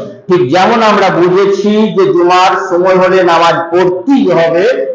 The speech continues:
এটা আমার জন্য ফরজ, পাঁচ ওয়াক্ত নামাজ আমার জন্য ফরজ, রমজান এলে আমাকে রোজা রাখতেই হবে আমার জন্য ফরজ,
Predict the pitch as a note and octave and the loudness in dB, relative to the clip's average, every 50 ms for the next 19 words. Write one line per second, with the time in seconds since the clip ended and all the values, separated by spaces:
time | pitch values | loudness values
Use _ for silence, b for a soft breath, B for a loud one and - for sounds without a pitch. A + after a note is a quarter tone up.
0 | D#3 F3+ F3 - F3+ F3+ E3+ F#3 F3+ - F#3 F3+ F3 F3+ E3+ D#3+ E3+ E3+ E3+ E3+ | -4 -4 -2 -2 -2 0 0 0 0 0 0 0 0 0 0 0 -2 -2 -2 -2
1 | F3 F#3+ G3+ A3 A3+ A3 - - E3+ F3 F#3 F3+ F3+ F#3 F3+ F3+ F3+ E3 E3 E3 | 0 0 0 0 0 0 -2 -2 -2 -2 -2 -2 -2 -2 -2 -2 -2 -4 -2 -2
2 | E3 E3+ E3 E3+ E3+ E3+ E3+ E3 E3 E3+ E3 D#3+ D#3+ D3 - D#3 D#3 D#3+ E3+ F#3 | -2 -2 -2 -2 -2 -2 -2 -2 -2 -2 -2 -2 -4 -4 -4 -4 -2 0 0 -2
3 | G#3+ - - - - - - - - C3 E3+ G3+ G#3+ G#3+ G3+ A3 G#3+ G#3 G3 F3+ | -2 -4 -6 -8 -10 -14 -18 -10 -4 -2 0 0 0 0 2 2 2 2 2 2
4 | F#3+ F#3 G#3 G3+ G3 G3+ G3+ G3+ G3+ F3 E3 E3 D#3 F3 F3 E3 F3 F3 - - | 2 2 2 2 2 2 2 2 2 2 2 2 2 2 2 2 2 0 0 -2
5 | - C4 B3+ B3 A3 G#3+ G#3 G#3 G3+ G3 F#3+ F#3+ F#3 - F#3 F3+ E3+ E3 D#3+ D3 | -2 0 2 2 2 2 2 2 2 2 2 0 0 0 0 -2 0 -2 -2 -2
6 | - E3 E3+ F#3 G3 A3+ - - - - | -2 -2 0 0 0 0 -2 -2 -6 -8